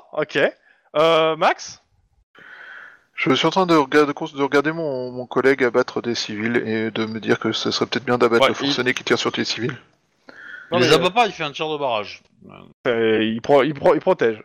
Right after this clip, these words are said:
Speaker 1: Qu'est-ce que, euh, qu'est-ce
Speaker 2: Euh,
Speaker 1: que tu
Speaker 2: moi,
Speaker 1: fais, Max ?
Speaker 2: j'essaie, j'essaie d'intimider aussi, mais, euh, je sais que c'est pas ma compétence forte.
Speaker 1: Bah, vas-y, euh, pareil, sans froid, intimidation.
Speaker 2: Ah ouais, c'est vraiment pas ma compétence forte. Oh,
Speaker 1: Bien.
Speaker 2: superbe.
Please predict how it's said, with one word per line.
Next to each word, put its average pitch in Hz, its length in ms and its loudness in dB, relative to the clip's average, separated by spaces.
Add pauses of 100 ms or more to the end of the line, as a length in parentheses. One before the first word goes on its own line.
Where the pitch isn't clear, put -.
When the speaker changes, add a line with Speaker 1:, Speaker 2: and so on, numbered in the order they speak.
Speaker 1:
Qu'est-ce 196 200 -2
que, - 20 2
euh, 240 360 2
qu'est-ce 147 140 6
Speaker 2:
Euh, 139 100 8
Speaker 1:
que 143 40 -4
tu 147 60 -14
Speaker 2:
moi, 170 120 4
Speaker 1:
fais, 226 80 2
Max ? 139 140 -4
Speaker 2:
j'essaie, - 260 0
j'essaie 160 280 -4
d'intimider 147 440 -4
aussi, 147 300 -6
mais, 139 160 -10
euh, 120 200 -6
je - 100 -10
sais 143 80 -8
que - 60 -18
c'est - 80 -18
pas 127 140 0
ma 123 100 -4
compétence 120 420 -6
forte. - 140 -2
Speaker 1:
Bah, 143 120 4
vas-y, 127 300 -2
euh, 104 300 0
pareil, 113 320 0
sans 143 160 -2
froid, 170 180 4
intimidation. 123 580 -2 (720)
Speaker 2:
Ah 113 140 -2
ouais, 107 140 -4
c'est - 140 -6
vraiment 107 240 0
pas 110 100 -2
ma 107 100 0
compétence 101 420 -4
forte. - 260 -6 (1200)
Oh, 185 80 8
Speaker 1:
Bien. 170 180 6
Speaker 2:
superbe. - 360 0